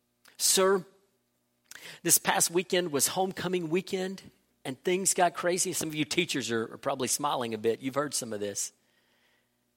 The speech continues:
And, and they said, "We just couldn't get it done." And Sproul said to them, "I will show you mercy,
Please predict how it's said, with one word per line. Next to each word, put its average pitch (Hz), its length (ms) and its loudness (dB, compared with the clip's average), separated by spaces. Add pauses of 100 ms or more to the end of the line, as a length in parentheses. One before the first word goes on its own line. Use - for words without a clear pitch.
(680)
And, 165 160 -2 (920)
and 156 120 -4
they 160 60 -2
said, 151 260 4
"We 175 80 -10
just - 320 2
couldn't 190 240 -2
get 170 140 -4
it - 140 -10
done." 160 320 -10 (500)
And 120 120 -6
Sproul 147 340 -4
said 117 280 -2
to 117 60 -8
them, 110 260 -12
"I 123 200 -6
will 139 160 -8
show 127 320 -6
you 120 160 -10
mercy, 107 460 -10